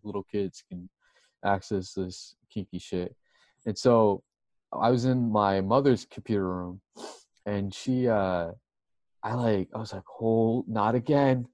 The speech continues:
Oh my God." Now, <laughs> but, like, I was so innocent, man. I was like, "Holy shit, I, I, I, I've wronged." Like, um,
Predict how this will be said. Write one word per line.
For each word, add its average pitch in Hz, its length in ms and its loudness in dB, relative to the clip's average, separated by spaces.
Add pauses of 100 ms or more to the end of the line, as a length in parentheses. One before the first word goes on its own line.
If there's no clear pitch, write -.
(180)
Oh 120 80 0
my 143 160 6
God." 131 500 6 (460)
Now, 123 340 4
<laughs> - 960 -2
but, 117 320 6 (280)
like, 113 220 2
I 123 120 6
was 135 120 6
so 165 240 6
innocent, 143 380 0
man. 98 180 -2
I 101 80 -2
was 104 100 -2
like, 98 200 -2
"Holy 107 300 -2
shit, 104 340 -2
I, 98 140 0 (160)
I, 95 280 -6
I, 95 120 -4 (240)
I've 95 200 -4 (140)
wronged." 98 580 0
Like, 85 220 -6 (680)
um, 92 360 -4